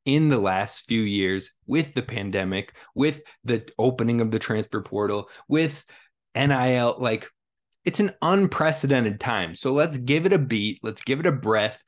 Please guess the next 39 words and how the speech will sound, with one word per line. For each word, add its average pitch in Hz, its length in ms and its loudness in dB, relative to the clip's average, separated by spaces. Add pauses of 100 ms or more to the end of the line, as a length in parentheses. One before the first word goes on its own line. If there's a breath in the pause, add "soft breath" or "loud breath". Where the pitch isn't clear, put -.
(300 loud breath)
and 131 280 2 (200)
appreciate 123 920 0 (240 soft breath)
the 117 180 -2
growth 117 520 0
that 120 180 0
we 123 140 2
are 113 60 -2
seeing 139 440 -2 (120)
from 156 500 0
this 147 200 4
underclassmen 120 920 0
class 104 560 -4 (140)
right 107 440 0 (160)
now. 92 240 -4
That's 107 200 -2
my 156 120 2
P 165 220 0
S 147 160 -2
A. 143 140 2
That's 139 180 0
my 127 120 0
ted 143 360 -4
Talk. 143 380 -2
Thank 175 260 -2
you 185 120 4
for 127 220 -2
coming 190 420 2
to 117 100 -2
that. 101 300 0 (260 loud breath)
But 127 200 -2
let's 185 280 -2
talk 120 320 0
about 120 240 0
the 117 80 -2
women. 107 320 -2
Let's 113 180 -4
talk 185 360 -2
about 113 420 2 (440 loud breath)
what 131 460 0